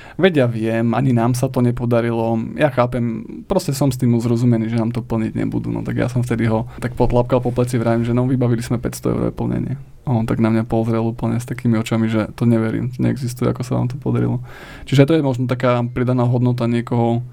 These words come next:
nejakého finančného sprostredkovateľa, ktorý naozaj zabojuje za toho klienta a nie je to iba o tom, že vyriešiť konkrétnu zmluvu, ale je to aj o tom servise a potom tej dodatočnej pridanej hodnote, ktorú ten klient získa, pokiaľ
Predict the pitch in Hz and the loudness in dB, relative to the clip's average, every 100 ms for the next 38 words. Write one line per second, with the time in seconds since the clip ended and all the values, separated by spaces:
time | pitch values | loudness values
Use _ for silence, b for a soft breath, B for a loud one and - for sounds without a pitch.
0 | B B - - 113 113 113 120 123 120 | B B -14 -2 2 2 2 -2 0 0
1 | 120 123 123 123 135 - 117 120 113 135 | 0 -2 0 -4 -4 -2 0 0 2 2
2 | 139 151 143 123 120 123 123 113 113 117 | 4 4 2 2 4 4 2 0 -2 -4
3 | 117 - 113 113 123 147 139 - 110 107 | -4 -2 -2 -2 0 2 2 0 0 2
4 | 110 117 B B B B B - 123 127 | 2 -2 B B B B B 2 4 4
5 | 123 120 113 117 117 110 110 113 127 113 | 0 0 -2 0 -4 -2 -4 0 2 2
6 | 113 127 123 120 117 117 120 117 117 113 | 2 -4 -2 -2 0 0 0 2 2 4
7 | 123 147 160 - 120 117 117 117 113 113 | 4 2 0 -2 0 0 2 0 0 -2
8 | 113 - 113 117 117 120 123 - - 120 | -4 0 0 0 2 2 2 -2 -4 -2
9 | 120 123 120 113 113 113 113 113 - 113 | 0 0 2 0 2 2 2 -2 -2 -2
10 | 117 117 113 117 113 113 - - 113 113 | 0 0 2 2 0 -2 -6 -4 -2 0
11 | 117 117 120 113 110 113 113 - 120 120 | -2 0 2 2 2 0 -2 0 0 2
12 | 123 117 - 113 110 | -2 -6 -2 0 2